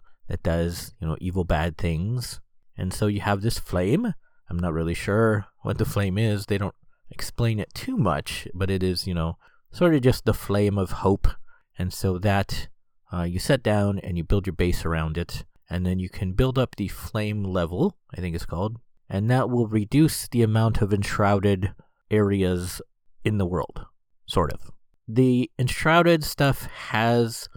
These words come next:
different layers, and sort of think of it like depths underwater. You can only go so deep,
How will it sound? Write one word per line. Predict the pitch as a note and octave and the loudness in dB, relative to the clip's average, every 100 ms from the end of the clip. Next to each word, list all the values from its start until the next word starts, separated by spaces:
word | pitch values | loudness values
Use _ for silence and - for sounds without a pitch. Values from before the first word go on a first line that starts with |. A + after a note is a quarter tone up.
| - - - - | -20 -18 -8 -2
different | - F2+ F2 | -2 -2 -2
layers, | F#2+ B2 A3 A#3 - - - - | 2 4 4 0 -6 -8 -10 -4
and | G2+ F#2+ | -2 0
sort | G2 | 0
of | F#2+ - - - _ - | 0 -2 -12 -18 _ -6
think | E3+ D3+ | 0 4
of | B2+ | 4
it | F#2 | 4
like | G2 F2+ - | 0 -2 0
depths | F#2+ F2+ - - - - | 2 2 -4 -6 -6 -4
underwater. | G2 F2+ F2 F2+ F#2 G2+ G#2+ - _ _ - | -2 -2 2 4 4 2 -2 -10 _ _ -16
You | G2+ | -4
can | - G#2+ | 0 0
only | G#2+ G#2 | 2 4
go | G#2 G2+ F#2+ F#2 - | 6 6 6 2 -2
so | - G#2+ | 2 2
deep, | F#2+ A#2 - | 4 0 4